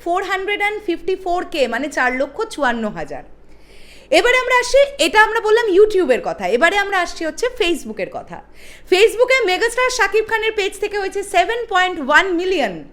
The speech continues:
রায়হান রফির Facebook পেজ থেকে হয়েছে ওয়ান পয়েন্ট ফোর মিলিয়ন, সাবিলা নূরের Facebook পেজ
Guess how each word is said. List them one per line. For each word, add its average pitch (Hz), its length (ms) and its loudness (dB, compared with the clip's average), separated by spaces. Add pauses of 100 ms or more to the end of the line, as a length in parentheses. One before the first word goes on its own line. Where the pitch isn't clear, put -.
(480)
রায়হান 359 420 6
রফির 494 320 4
Facebook 427 460 0
পেজ 370 240 -4
থেকে 403 200 -4
হয়েছে 392 280 -2
ওয়ান 339 420 0
পয়েন্ট 427 340 -2
ফোর 403 220 0
মিলিয়ন, 262 500 -4 (600)
সাবিলা 349 400 6
নূরের 480 340 2
Facebook 311 340 -4
পেজ 294 200 -4